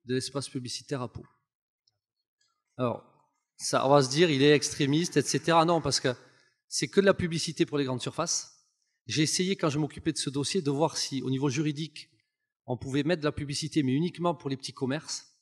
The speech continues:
Donc, on peut pas. Euh, mais comme je l'ai dit à une autre réunion, euh, il y a des collectivités qui, depuis longtemps, ont interdit la publicité sur le réseau de bus.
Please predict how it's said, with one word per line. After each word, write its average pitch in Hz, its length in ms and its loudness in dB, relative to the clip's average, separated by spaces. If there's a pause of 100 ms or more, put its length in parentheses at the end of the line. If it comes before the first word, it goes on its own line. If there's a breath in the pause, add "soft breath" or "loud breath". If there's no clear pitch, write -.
(200)
Donc, - 160 -14
on 117 80 -8
peut 123 140 -12
pas. - 340 -10 (1200 loud breath)
Euh, 117 720 -2
mais 135 240 4
comme 175 200 2
je 143 120 -2
l'ai 147 140 2
dit 151 180 -2
à 139 60 4
une 131 100 2
autre 135 200 -4
réunion, 151 500 2
euh, 117 540 -4
il 110 40 -12
y 117 40 -4
a 120 60 -4
des 127 120 -6
collectivités 139 580 -2
qui, 131 140 -8
depuis 131 220 -2
longtemps, 135 360 0
ont 117 60 0
interdit 131 400 -2
la 120 80 -4
publicité 123 520 -6
sur 110 180 -10
le 117 60 -6
réseau 110 220 -10
de 113 120 -8
bus. - 500 -10